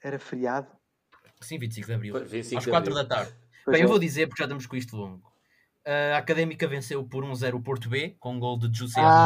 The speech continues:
Speaker 2: noventa e sete, aos
Speaker 1: lembro-me.
Speaker 2: noventa e sete
Speaker 3: Ei,
Speaker 2: minutos.
Speaker 3: grande jogo.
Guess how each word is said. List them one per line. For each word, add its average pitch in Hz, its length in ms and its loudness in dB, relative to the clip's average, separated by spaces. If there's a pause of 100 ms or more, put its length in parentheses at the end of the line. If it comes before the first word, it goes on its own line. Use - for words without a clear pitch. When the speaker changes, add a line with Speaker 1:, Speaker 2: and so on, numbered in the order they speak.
Speaker 2:
noventa 151 120 8
e 135 40 6
sete, 123 160 2
aos 123 60 0
Speaker 1:
lembro-me. 131 180 4
Speaker 2:
noventa 127 200 -2
e 123 40 -2
sete 127 220 -2
Speaker 3:
Ei, 170 60 0
Speaker 2:
minutos. 160 280 0
Speaker 3:
grande 135 360 -4 (120)
jogo. 117 540 -2